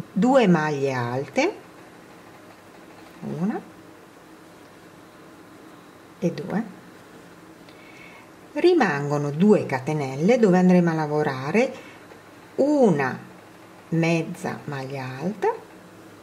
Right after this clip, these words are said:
e nell'altra un'altra mezza maglia alta. Poi andiamo a lavorare una maglia bassissima all'interno,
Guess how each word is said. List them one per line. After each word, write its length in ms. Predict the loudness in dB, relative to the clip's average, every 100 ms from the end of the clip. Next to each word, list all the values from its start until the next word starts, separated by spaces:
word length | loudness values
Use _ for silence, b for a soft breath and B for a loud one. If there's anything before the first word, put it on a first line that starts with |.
| -20 -20 -20 -20 -20 -20 -20 -20 -20 -10
e 100 | -2
nell'altra 800 | 0 2 2 0 -4 -8 -8 -8 0
un'altra 560 | 2 2 -2 -4 -2 -2
mezza 400 | -4 -8 -10 -10
maglia 440 | -8 -8 -8 -8 -10
alta. 480 | -10 -12 -12 -12 -16 -20 -20 -20 -20 -20 -20 -20 -20 -20 -20 -20 -20 -20 -20 -20 -20 -20 -20 -20 -20 -20 -20 -20 -20 -20 -20 -20 -20 -20 -20 -20 -20 -20 -20 -20 -20 -20 -20 -18 0
Poi 200 | 4 4
andiamo 360 | 4 0 -2
a 40 | -4
lavorare 520 | 0 0 0 -4 -6
una 160 | -2
maglia 380 | 2 2 2 0
bassissima 960 | 0 -2 -2 -4 -4 -2 2 4 2 -2
all'interno, 1200 | 0 2 2 0 0 -2 -4 -2 0 2 2